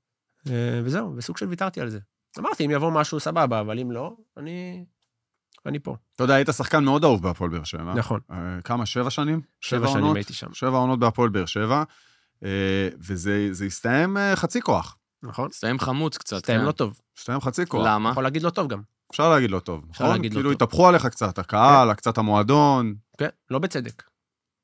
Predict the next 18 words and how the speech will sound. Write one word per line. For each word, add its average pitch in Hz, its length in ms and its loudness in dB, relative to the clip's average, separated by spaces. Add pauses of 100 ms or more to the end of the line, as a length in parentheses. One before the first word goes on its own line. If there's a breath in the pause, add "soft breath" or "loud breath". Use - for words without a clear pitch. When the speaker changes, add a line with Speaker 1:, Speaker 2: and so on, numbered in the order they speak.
(200)
Speaker 2:
אתה 95 80 -6
יודע 107 100 4
Speaker 1:
לא 131 80 8
Speaker 2:
מה 127 60 8
Speaker 1:
בצדק. 110 120 6
Speaker 2:
היה? 113 100 6
Speaker 3:
על 113 100 4
מה 123 200 6
אבל? 113 340 2
Speaker 2:
הקורונה. 104 460 0 (420)
Speaker 1:
קורונה, 151 380 2 (300)
לא 127 120 -4
בצדק. 160 520 -4 (840 soft breath)
אה, 117 560 0 (1500 soft breath)
זה 151 180 8
משהו 202 300 8
שלא 160 300 6
כולם, 160 280 6